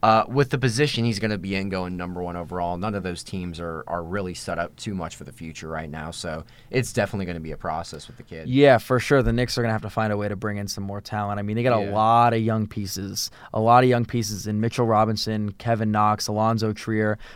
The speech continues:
Speaker 2: Bring in Zion, just another, you know, another nineteen-year-old that's gonna help this team maybe. But, yeah,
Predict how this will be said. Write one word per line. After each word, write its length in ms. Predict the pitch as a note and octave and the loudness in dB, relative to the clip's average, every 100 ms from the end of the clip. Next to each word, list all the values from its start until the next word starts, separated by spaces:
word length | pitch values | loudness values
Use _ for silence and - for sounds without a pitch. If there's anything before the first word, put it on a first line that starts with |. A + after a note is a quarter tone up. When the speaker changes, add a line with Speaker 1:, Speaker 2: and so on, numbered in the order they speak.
| - | 0
Speaker 2:
Bring 180 | C#3+ C#3+ | 2 4
in 140 | C3+ | 4
Zion, 360 | A#2+ B2+ B2+ A2+ | 6 6 6 2
just 220 | A2+ G#2 | -2 -2
another, 400 | A#2 A#2 A2+ G#2+ - - _ - | 0 2 2 0 -4 -20 _ -2
you 100 | A#2+ | 0
know, 140 | G#2+ | 4
another 180 | A#2+ A2+ | 4 4
nineteen-year-old 840 | A#2 A#2 - C3 C3 A2+ G#2 G#2+ | 2 2 2 2 4 4 2 0
that's 160 | G2+ - | -4 -4
gonna 440 | A2 G#2+ G#2 G#2 G2 - | -2 0 0 -4 -6 -4
help 240 | B2 A#2+ | 0 0
this 160 | A#2 - | 0 -4
team 300 | - A#2 G2+ | -2 -2 0
maybe. 420 | A2+ B2 C#3+ D3 - - | 0 2 2 0 -4 -6
But, 240 | A#2 A2 D#2+ | -2 0 0
yeah, 340 | A2 B2+ C3+ | -2 2 2